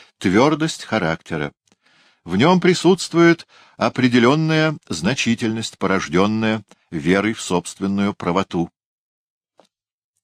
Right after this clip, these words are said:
Он дрогнет только однажды, когда осознает величие души актёришки, когда встретит благородное сопротивление тех, кого считает солдафонами.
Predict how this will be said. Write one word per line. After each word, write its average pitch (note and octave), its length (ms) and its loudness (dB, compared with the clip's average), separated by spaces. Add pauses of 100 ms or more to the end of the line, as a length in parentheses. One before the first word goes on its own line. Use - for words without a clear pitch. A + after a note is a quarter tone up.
(220)
Он A2 220 0
дрогнет D3 520 0
только C3 460 0
однажды, G#2+ 600 -2
когда F2+ 440 -2
осознает F2+ 680 -4
величие F2 600 -2
души F2 340 -4
актёришки, G2 800 -2 (840)
когда D#2+ 360 -2
встретит F2 540 -2
благородное F2 680 -2
сопротивление F#2 800 -2
тех, B2+ 340 -2 (480)
кого E2+ 260 -2
считает F#2 680 -4
солдафонами. F2 880 -2